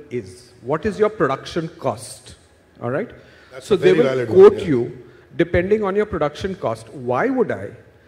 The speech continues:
Speaker 1: give Dharma Productions, Karan Johar's fancy big outfit, the same rate as I would give a student filmmaker? Why would I? I'd be nuts to do it. Ul-,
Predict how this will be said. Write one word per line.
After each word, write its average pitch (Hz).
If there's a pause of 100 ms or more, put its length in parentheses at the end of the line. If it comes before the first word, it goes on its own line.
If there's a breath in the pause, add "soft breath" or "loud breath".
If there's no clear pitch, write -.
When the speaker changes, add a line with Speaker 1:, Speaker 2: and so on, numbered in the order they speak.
(260 soft breath)
Speaker 1:
give 175
Dharma 160
Productions, 131 (100)
Karan 147
Johar's 160
fancy 139
big 170
outfit, 117 (560 loud breath)
the 175
same 240
rate 139
as 151
I 160
would 170
give 170
a 202
student 226
filmmaker? 127 (600)
Why 254
would 254
I? 104 (480)
I'd 175
be 226
nuts 185
to 240
do 214
it. -
Ul-, 131